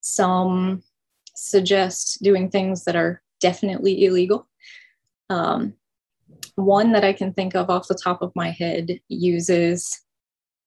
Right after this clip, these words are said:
Nazi propaganda as citations. Um, almost all of them have extremely, extremely heteronormative ideas of magic. So be careful,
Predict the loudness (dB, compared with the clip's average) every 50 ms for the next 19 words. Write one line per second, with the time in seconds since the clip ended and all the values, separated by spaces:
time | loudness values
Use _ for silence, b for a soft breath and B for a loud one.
0 | _ _ _ _ _ -2 -2 -2 0 0 0 2 2 2 2 2 2 2 2 4
1 | 4 4 4 4 2 2 2 0 -2 0 0 0 0 0 0 0 0 0 0 0
2 | -2 -4 -4 -6 -6 -8 -8 -10 -14 -16 -18 _ _ _ -6 -4 -4 -2 -4 -4
3 | -6 -8 -10 _ _ _ _ _ _ _ -2 0 0 2 0 0 -2 -2 -4 -8
4 | -8 -4 -2 0 2 2 2 2 0 -4 -4 -4 -4 -4 -4 -4 -6 -6 -6 -8
5 | -8 -8 -8 -10 -8 -6 -4 -2 -2 0 0 0 0 0 0 0 0 -2 -2 -4
6 | -6 -8 b b b b b b b _ _ _ -20 -20 -14 -12 -10 -10 -10 -10
7 | -12 -10 -6 -2 0 2 2 4 2 2 2 0 -2 -2 -4 -6 -6 -4 -2 -2
8 | 0 0 0 -2 -2 -4 -6 -6 -6 -6 -4 -4 -4 -4 -4 -4 -2 0 0 0
9 | 2 2 2 2 2 0 -2 -4 -6 -8 -10 -10 -8 -8 -6 -6 -6 -6 -6 -6
10 | -6 -6 -8 _ _ b b b b b b b _ _ -12 -4 0 2 2 2
11 | 2 0 -2 -4 -4 -2 -4 -4 -2 -4 -6 -8 -8 -10